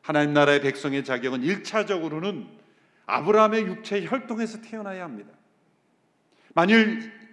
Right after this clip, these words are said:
아브라함의 육체적 혈통에서 태어나지 않는다면 또 하나의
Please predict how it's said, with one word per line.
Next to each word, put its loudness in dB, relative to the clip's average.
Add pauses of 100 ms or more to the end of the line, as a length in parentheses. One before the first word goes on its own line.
(100)
아브라함의 8
육체적 -2
혈통에서 -2
태어나지 -4
않는다면 -2 (540)
또 2
하나의 -2